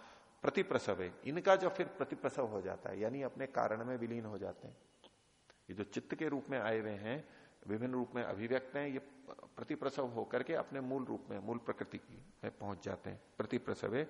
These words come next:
पुरुषस्य आत्यंतिको गुण वियोगः, पुरुष का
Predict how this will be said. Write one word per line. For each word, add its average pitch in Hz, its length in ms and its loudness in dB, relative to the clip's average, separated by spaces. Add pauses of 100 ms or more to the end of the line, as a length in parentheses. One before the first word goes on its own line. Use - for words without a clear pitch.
(560)
पुरुषस्य 180 480 6
आत्यंतिको - 800 4
गुण 113 220 2
वियोगः, 95 680 -4
पुरुष 117 540 -4
का 113 520 -2